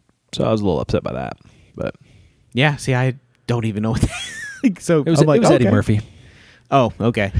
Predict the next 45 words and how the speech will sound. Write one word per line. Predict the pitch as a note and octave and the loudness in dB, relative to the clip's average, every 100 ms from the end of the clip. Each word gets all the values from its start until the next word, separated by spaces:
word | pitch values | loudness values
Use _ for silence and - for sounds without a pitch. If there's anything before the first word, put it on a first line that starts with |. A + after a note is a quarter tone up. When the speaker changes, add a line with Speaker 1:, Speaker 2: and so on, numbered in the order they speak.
| - | -2
Speaker 2:
Don't | - A3+ | 2 2
care. | E3+ C3+ F3+ - | 4 2 -2 -2
<laughs> | G#3 - G3 A#3+ A#3 G#3+ A3 - - E3+ | -4 -2 -2 0 -2 -2 -4 -4 -8 -6
Speaker 1:
Yeah, | C3 G#2 | -4 -6
except | A2 - B2+ | -6 -2 2
for | |
he | B2 | 2
was | A2 | 2
a | G2 | 2
dragon. | A#2+ G2 F2 - _ - - - | 0 0 -6 -12 _ -20 -20 -4
Same | A#3 D3 | 0 4
Speaker 2:
Oh, | G#2+ | 2
Speaker 1:
voice. | - | 2
Speaker 2:
cool. | E3 D3+ - _ - | 2 2 -2 _ -6
Same | - C#3+ | 0 0
voice. | C3 C#3 - - | 4 2 0 -2
<laughs> | E3+ - - D3 - - | -2 -2 -8 -10 -10 0
His | E3+ C#3 | 0 2
voice. | D3+ D#3 - - - - - | 2 2 0 -8 -4 -4 -4
<laughs> | - | -4
Speaker 1:
Yeah, | C#3+ G2 | -2 0
his | C#3+ A#2 | 0 0
voice. | G#2+ G2+ | -2 -2
He | - | -2
do-, | E3+ F3+ | -2 2
he | F#3+ | 2
doesn't | A#3+ C3 A#2+ | 2 2 2
do | A2+ | 0
voices. | G2 - - - A2 - | 0 -6 -8 -12 -14 -8
Speaker 2:
<laughs> | |
No, | E3 - - _ | -2 -2 -4 _
doesn't | - - | -18 -12
really. | G1+ - - F#3+ A3 - | -12 -12 -8 -6 -6 -6
Well, | F4 | -2
he | F4+ | 0
does | F3 F3+ E3 | 2 0 0
in | |
the | D3+ | -4
Klumps | - - A#2+ B2+ - | -4 -2 -2 -2 -2
movies | B2+ B2 B2 A#2+ | 0 2 2 0
and | B2 A#2+ | -2 -6
shit | - - | -6 -4
like | - - | -6 -4
that. | - - - | -4 -4 0
<laughs> | C4 - G3 - D4+ - E4 | -2 -2 -10 0 0 2 -4